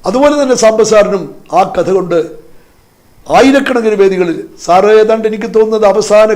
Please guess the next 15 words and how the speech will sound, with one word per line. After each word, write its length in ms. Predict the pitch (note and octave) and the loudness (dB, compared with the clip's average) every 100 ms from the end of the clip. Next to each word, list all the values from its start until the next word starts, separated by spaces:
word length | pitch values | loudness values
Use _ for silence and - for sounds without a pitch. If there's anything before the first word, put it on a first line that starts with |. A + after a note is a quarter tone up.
| G3 | 0
കാലം 280 | G3 G3+ | 0 0
വരെ, 300 | F#3 D#3 - - - - | -2 -4 -8 -18 -20 -14
കഥാപ്രസംഗം 520 | D3 F3+ F3+ F3+ F3+ F3+ | -4 -4 -2 -6 -6 -6
അവസാനിപ്പിക്കുന്ന, 800 | F3+ E3+ F#3 F#3 F3+ E3 F3 E3+ - - - - | -6 -4 -4 -4 -8 -6 -4 -4 -6 -12 -14 -14
അദ്ദേഹം 300 | - F3 F3 | -6 -4 -2
ഈ 40 | F3+ | -2
ലോകത്തിനോട് 480 | F#3+ F#3+ F#3+ F#3 F3+ | -2 -2 -2 -4 -2
യാത്ര 240 | F3+ F#3+ | -2 -2
പറയുന്ന 480 | F#3+ F3 F3 F3 E3 - - - | -4 -2 -2 -2 -4 -6 -18 -6
വർഷത്തിലും 800 | D#3 F#3 - F#3+ F#3+ D#3+ D3 - | -4 -4 -4 -8 -6 -6 -8 -10
അദ്ദേഹം 420 | - D#3+ D3+ D#3 D#3+ | -8 -6 -6 -4 -2
ആയിഷ 320 | E3+ E3 E3 | -2 -4 -6
എന്ന 240 | D#3 D3+ | -6 -6
കഥ 220 | D3 D3+ | -10 -12
അവതരിപ്പിച്ചു. 560 | C3 - A#2+ - - - | -14 -16 -18 -20 -20 -20